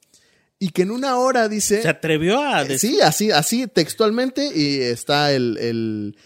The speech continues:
Speaker 1: el video en redes sociales de Carlos Menem, se llama el expresidente.
Speaker 2: Ah, sí, lo recuerdo.
Speaker 1: Eh, dice, "Vamos a crear un, una nave espacial", dice,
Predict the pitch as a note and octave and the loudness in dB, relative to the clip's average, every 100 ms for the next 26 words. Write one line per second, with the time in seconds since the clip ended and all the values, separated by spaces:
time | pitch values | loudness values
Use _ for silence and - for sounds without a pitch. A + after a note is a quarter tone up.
0 | _ _ B2 C3 C#3 E3+ E3+ E3+ D#3+ D#3+ | _ _ -4 0 2 2 2 2 0 -2
1 | E3+ E3 F3+ G3+ C#3+ A#2 A2+ - C3 C3 | 0 2 2 2 0 -4 -6 -6 -4 -2
2 | C#3 D#3+ F3 E3+ G3+ - B2+ C3 C#3 B2 | -4 0 2 2 -2 -2 -2 0 -4 -4
3 | A#2 A#2 B2 - C#3+ D3+ D3+ F#3 - D#3 | -4 -4 -6 -6 -6 -4 -6 -8 -4 -6
4 | D3+ D#3+ C#3+ B2 D#3 D3 F#2+ B2 D3+ D3 | -4 -10 -10 -12 -16 -16 -18 -4 0 2
5 | D3 C#3+ C#3+ F3 - D#3+ F3 G3 F#3 E3 | 2 0 -2 -6 -2 -2 -2 -2 -4 -2
6 | E3+ F3+ F#3+ G3 G#3 - F#3 G3 F#3 F3 | 0 0 0 -2 -6 -8 -8 -6 -4 -4
7 | G#3 G#3 G#3 F3+ D3 - D3+ G#3+ G#3 G#3 | -2 0 0 -2 -6 -6 -6 -6 -6 -6
8 | G#3 G#3+ G#3+ | -6 -6 -8